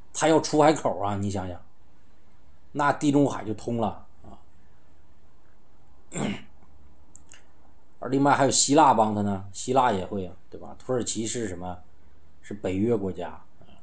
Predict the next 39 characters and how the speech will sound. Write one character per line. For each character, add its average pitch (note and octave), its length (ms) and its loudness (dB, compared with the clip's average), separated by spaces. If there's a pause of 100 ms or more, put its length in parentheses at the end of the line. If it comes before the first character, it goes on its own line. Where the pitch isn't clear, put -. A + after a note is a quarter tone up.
(140)
所 - 200 -10
以 G2+ 40 -8
这 E3 240 4
里 G2+ 120 -2
边 F#2+ 140 0
儿 F#2 280 -2
多 F#2 220 -6
么 E3+ 140 4
复 - 180 -4
杂 - 100 -12
啊。 - 220 -12 (2250)
嗯， G2+ 640 -2 (1700)
后 - 140 2
面 C3 180 4
利 C#3 80 6
比 G#2+ 100 2
亚， B2+ 260 0 (340)
你 G2 80 -8
看 B2 180 2
到 A2+ 120 0
了 G#2+ 80 4
吗？ G#2 160 2
利 G#2+ 100 -4
比 G2 80 -2
亚、 G#2 140 0
埃 G#2 260 -2
及、 - 240 -8 (460)
俄 G#2 120 -4
罗 A#2 80 0
斯， A2+ 380 -4 (320)
整 G2 220 -4
个 C3 100 2
东 A#2+ 240 0
地 A#2+ 140 0
中 A#2 160 -2
海， - 260 -10 (260)
是 - 160 -12
不 - 60 -12
是？ - 520 -4